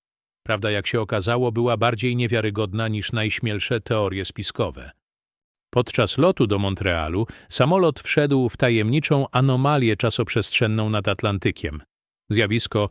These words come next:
które naukowcy nazywają pętlą temporalną. Przez dwadzieścia trzy lata samolot i jego pasażerowie znajdowali się w swojego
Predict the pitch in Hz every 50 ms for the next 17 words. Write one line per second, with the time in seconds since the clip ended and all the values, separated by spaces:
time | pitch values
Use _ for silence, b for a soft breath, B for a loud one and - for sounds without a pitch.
0 | B B B B - - 127 110 107 104 104 104 104 95 - 117 - - - 127
1 | 113 110 104 107 113 98 107 107 107 104 101 101 95 _ _ 131 135 147 135 -
2 | 135 127 123 117 - 120 110 101 - 107 95 90 82 78 80 76 73 71 67 -
3 | _ _ _ _ _ _ _ _ _ _ _ _ _ _ _ _ - - 120 107
4 | 92 98 104 98 92 120 123 - - - 117 101 - - - 127 110 98 95 90
5 | - - 120 131 - - - 107 104 110 139 165 147 113 104 - 95 92 90 92
6 | 95 98 92 - 101 95 - 107 98 87 95 90 92 90 90 104 120 123 104 123
7 | 107 104 101 104 95 101 110 120 123 123 - - 127 - - - - 107 98 95
8 | 92 92 82 92 87 82 80